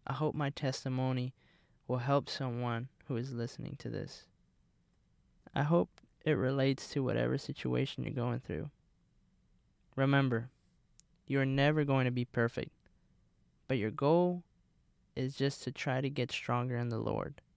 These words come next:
and to be able to overcome whatever it is that's in your way. Know that I love and care about you,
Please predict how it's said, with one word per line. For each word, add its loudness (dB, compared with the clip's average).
and 0
to 2
be 2
able 2
to 2
overcome 0
whatever 2
it 2
is 0
that's -6
in -2
your -2
way. -2
Know 6
that 4
I 4
love 2
and -4
care 0
about 0
you, -10